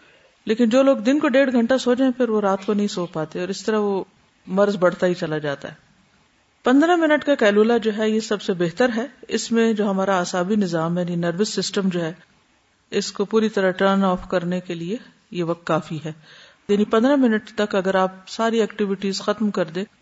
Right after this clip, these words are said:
اور خاموشی کے ساتھ لیٹ جائیں تو دوبارہ آپ کا پورا سسٹم ریچارج ہو جاتا ہے۔ اور مستقل طور پر اگر آپ یہ عادت بنا لیں تو آپ کی صحت بہتر ہو جائے گی۔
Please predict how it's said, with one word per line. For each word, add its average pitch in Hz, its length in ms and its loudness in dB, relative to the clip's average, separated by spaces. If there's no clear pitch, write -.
اور 185 60 -10
خاموشی 196 460 0
کے 208 120 -2
ساتھ 180 280 -4
لیٹ 175 260 -4
جائیں 180 200 -2
تو 220 140 4
دوبارہ 190 580 2
آپ 185 340 -4
کا 196 160 0
پورا 240 680 -2
سسٹم 214 540 -2
ریچارج 175 540 0
ہو 151 60 0
جاتا 143 300 -6
ہے۔ - 200 -14
اور 214 160 2
مستقل 262 480 0
طور 285 200 2
پر 269 180 0
اگر 226 180 2
آپ 202 400 -2
یہ 202 200 0
عادت 226 380 2
بنا 196 220 2
لیں 220 140 0
تو - 100 -4
آپ 185 200 -2
کی 202 80 -6
صحت 196 360 -4
بہتر 170 280 -2
ہو 175 120 -2
جائے 143 300 -4
گی۔ 151 60 -14